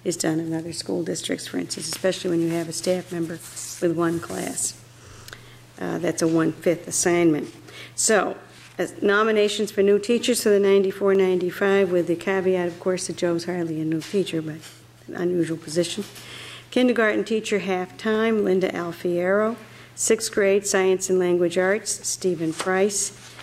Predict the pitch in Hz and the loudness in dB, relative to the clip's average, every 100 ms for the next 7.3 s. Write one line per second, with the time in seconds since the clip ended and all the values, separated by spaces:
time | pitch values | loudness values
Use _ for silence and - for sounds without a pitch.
0 | - - - 208 - - - 190 180 185 | -14 -4 2 2 0 -6 -4 0 2 2
1 | - 226 208 190 190 190 175 180 190 196 | 0 0 2 2 0 0 2 2 2 0
2 | - 214 196 180 170 - - - 196 202 | -2 -2 -2 -2 -4 -6 -10 -4 0 0
3 | 233 - - - - - - 196 190 190 | 0 -4 -10 -12 -16 -16 -2 -2 0 0
4 | 185 - 196 190 190 180 202 196 190 185 | 0 -2 -2 -2 -4 0 0 0 -2 -4
5 | 185 175 180 175 - 180 170 170 170 170 | -4 -6 -4 -4 -4 -2 2 2 0 -2
6 | 160 185 - 180 185 175 170 180 185 196 | -2 0 -2 -4 -4 -2 -2 -2 0 0
7 | - 202 190 | 2 2 0